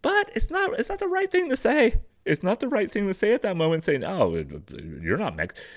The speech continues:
I don't know what's going on in either of their heads, but they're now getting at it. I'm like, "Oh, all right, here we go. Here we go." Me, still cross-armed,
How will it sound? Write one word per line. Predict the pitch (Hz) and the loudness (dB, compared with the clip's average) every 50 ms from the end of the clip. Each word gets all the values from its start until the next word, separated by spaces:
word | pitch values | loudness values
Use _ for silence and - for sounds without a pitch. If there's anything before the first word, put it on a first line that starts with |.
| - - _ - | -20 -20 _ -10
I | - - 415 427 403 | -6 -4 -2 -2 -2
don't | - - | -2 -2
know | 262 233 | 0 2
what's | 190 160 - - | 2 2 2 2
going | 135 113 101 95 | 2 2 2 2
on | 85 80 78 76 73 - - - | 0 0 -2 -2 -4 -8 -6 -4
in | 123 123 113 - | -2 -2 0 2
either | 147 147 131 117 | 2 4 6 6
of | 104 95 | 6 6
their | 85 87 78 | 6 4 2
heads, | 78 80 73 67 - - - - - _ - | 0 0 -2 -4 -6 -12 -20 -20 -20 _ -4
but | - - | -2 2
they're | 113 110 107 | 4 4 4
now | 104 110 123 143 170 185 | 4 2 2 2 2 2
getting | 165 175 165 107 - | 0 0 -2 -2 -2
at | 151 156 143 101 | -2 -2 0 0
it. | 78 - - - | -2 -2 -4 -10
I'm | 87 80 | -12 -8
like, | 76 82 | -6 -4
"Oh, | 117 - 311 339 381 381 370 359 359 - | -4 -2 -2 -4 -4 -4 -4 -4 -4 -4
all | - | -4
right, | 370 381 381 381 381 - - - | -2 -2 -2 -2 -2 -4 -4 -4
here | 147 131 123 151 | 0 0 2 4
we | 180 196 | 2 2
go. | 320 269 262 240 214 - - _ _ | 2 2 0 0 0 -2 -6 _ _
Here | - - 98 135 170 202 | -6 -2 0 0 2 0
we | 226 | 0
go." | 233 311 294 220 - 175 - - | -2 -4 -2 -2 -2 -4 -4 -4
Me, | 101 120 165 196 220 240 262 - _ _ _ _ _ _ _ _ _ | -4 -2 -2 -2 -2 -4 -6 -10 _ _ _ _ _ _ _ _ _
still | - - - - 139 156 180 208 220 | -20 -10 -2 2 2 4 4 4 0
cross-armed, | 220 - - 185 185 180 - - 165 165 165 165 165 165 165 | 0 2 2 4 4 4 2 0 0 0 0 0 -2 -4 -8